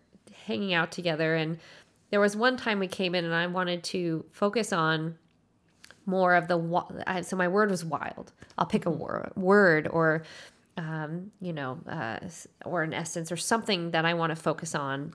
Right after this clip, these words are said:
Speaker 1: that for that shoot. And so, you know, with that, I wanted the kind of wind-swept hair and, um, just the horses to feel free and to run and to play. And, and so that was what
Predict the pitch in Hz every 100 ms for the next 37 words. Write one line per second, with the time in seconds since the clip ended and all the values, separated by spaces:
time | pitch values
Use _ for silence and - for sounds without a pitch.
0 | - 151 - 160 151 147 - - 165 -
1 | - - - - - - _ - 180 175
2 | - 180 170 - 185 160 151 175 - 185
3 | 147 143 - - 165 165 160 160 160 180
4 | 185 - 190 180 175 - - - _ 180
5 | 214 208 185 175 - 180 - - 220 208
6 | 185 170 160 120 156 143 151 160 - -
7 | - - 170 165 160 180 - 196 - -
8 | 180 214 208 208 - 170 - - 160 -
9 | - 285 262 202 170 165 165 180 226 254
10 | 226 190 165 - - - 247 247 214 185
11 | 170 175 - - - _ - 208 202 -
12 | 208 196 - _ - 190 202 190 190 190
13 | -